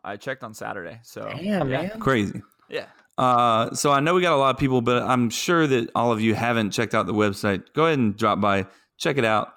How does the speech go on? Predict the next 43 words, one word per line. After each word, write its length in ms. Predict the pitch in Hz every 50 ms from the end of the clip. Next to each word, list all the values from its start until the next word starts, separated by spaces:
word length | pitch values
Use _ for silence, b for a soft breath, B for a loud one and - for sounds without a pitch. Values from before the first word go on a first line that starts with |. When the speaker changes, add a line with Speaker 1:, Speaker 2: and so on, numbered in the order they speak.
| _ _ -
Speaker 3:
look 320 | 120 123 139 165 160 -
at 80 | 165 -
the 80 | 147
movie 260 | 139 143 147 135 139
bracket, 500 | 127 123 127 127 127 123 123 123 131 - - b b b b b b
let 180 | - 147 170 175
us 140 | 175 - -
know 100 | 175 165
what 140 | 156 143 -
you 60 | 139
think. 320 | 127 - 147 143 139 135 117
We 140 | 120 147 170
love 260 | 165 165 165 160 147 -
feedback 560 | - - 156 160 - 131 147 143 139 135 -
as 260 | 139 127 127 113 123
always. 560 | 127 123 123 117 120 117 117 110 110 - - b b b b b b b b b b
We've 120 | 123 113 110
gotten 300 | 156 147 139 120 117 117
lots 280 | 120 139 165 170 - 156
of 100 | 135 -
feedback 440 | - 151 139 135 127 123 123 123
this 200 | 117 120 120 - -
week. 320 | 120 120 117 110 - _ _ _
Continue 420 | - 113 107 95 - 123 117 110 104
to 100 | 104 98
give 180 | 95 104 95 -
us 100 | - -
feedback. 360 | - - - - - - -
Speaker 2:
Yeah, 140 | 123 123 110
keep, 340 | - - 165 - - _ -
keep 240 | - 170 175 170 -
talking 380 | - 135 139 143 139 156 143
to 100 | 139 139 139
us. 140 | 135 -
Give 180 | - 143 156 -
us 80 | 202 -
some 160 | - 180 175
ideas. 480 | 180 180 160 170 185 208 175 120 - - - - -
Speaker 3:
Hell 260 | 120 139 139 135 110
Speaker 2:
You 60 | 104
know? 80 | 120 110
Speaker 3:
yeah, 140 | 101 - - 104
bro. 320 | - 101 87 69 -